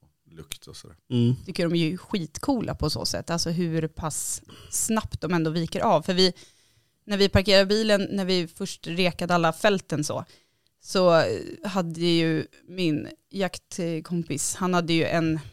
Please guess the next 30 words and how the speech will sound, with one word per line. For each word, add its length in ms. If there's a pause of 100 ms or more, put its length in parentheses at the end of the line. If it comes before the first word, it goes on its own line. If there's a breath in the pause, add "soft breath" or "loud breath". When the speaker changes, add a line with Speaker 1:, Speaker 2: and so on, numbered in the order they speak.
(380 loud breath)
Speaker 3:
en 160
jaktkompis, 960 (680 loud breath)
Jonas 480
som 120
var 80
med 120
Speaker 2:
Mm. 200 (460 soft breath)
Speaker 3:
mig, 300
eh, 80
har 120
en 80
sån 140
här 60
termisk 520
kikare. 460 (380 soft breath)
Och 80
så 100
stod 180
vi 80
och 80
kollade 300
lite 180
över 120
fälten 300
och 60
då 40
såg 300
vi, 80
stod 360
två 260